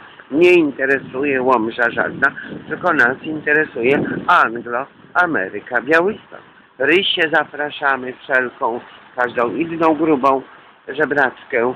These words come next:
do książąt, do Anglo-Ameryki Białystok. Ale już jak tam śpiewają, proszę państwa, to cztery godziny w cerkwi. To nie to, że tu te dziady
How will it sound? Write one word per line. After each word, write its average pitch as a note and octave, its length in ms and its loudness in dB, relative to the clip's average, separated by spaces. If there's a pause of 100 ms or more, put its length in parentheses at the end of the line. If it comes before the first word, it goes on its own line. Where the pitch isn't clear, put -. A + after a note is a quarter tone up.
(380)
do F3+ 120 2
książąt, B2 880 -2 (300)
do C#3+ 60 -2
Anglo-Ameryki C3+ 1120 -4
Białystok. A#2+ 460 0 (380)
Ale B2 260 -2
już B2+ 220 -2 (540)
jak B2+ 280 2
tam D3 280 0
śpiewają, C#3 840 -2
proszę B2 240 -6
państwa, G#2 500 -6 (400)
to C3+ 140 2
cztery D#3 360 2
godziny C#3 480 0
w - 340 -12
cerkwi. - 280 -2 (340)
To G#2 80 -6
nie C#3 200 -2
to, C#3 160 -2
że B2 240 2
tu B2 140 -4 (360)
te B2 100 2
dziady C3 460 2